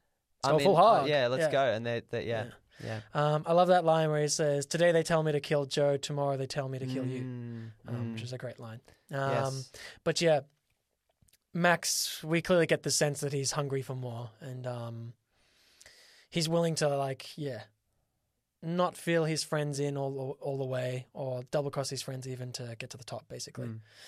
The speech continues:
Speaker 1: So th-, this is the first sort of micro betrayal that, uh, Max does
Speaker 2: Mm.
Speaker 1: here, um,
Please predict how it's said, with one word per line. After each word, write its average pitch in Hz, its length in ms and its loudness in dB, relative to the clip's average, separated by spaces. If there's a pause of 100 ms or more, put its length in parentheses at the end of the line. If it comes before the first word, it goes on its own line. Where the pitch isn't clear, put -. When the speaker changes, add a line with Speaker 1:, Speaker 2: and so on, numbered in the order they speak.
(400)
Speaker 1:
So - 160 0
th-, 208 140 4
this 202 140 2
is 220 60 2
the 190 100 6
first 165 300 4
sort 160 120 2
of 139 80 0
micro 143 360 -2
betrayal 131 420 -4
that, 123 200 -12
uh, 131 200 -4
Max 120 280 -10
does 120 380 -10
Speaker 2:
Mm. 117 220 -6 (100)
Speaker 1:
here, 117 340 -10
um, 120 520 -10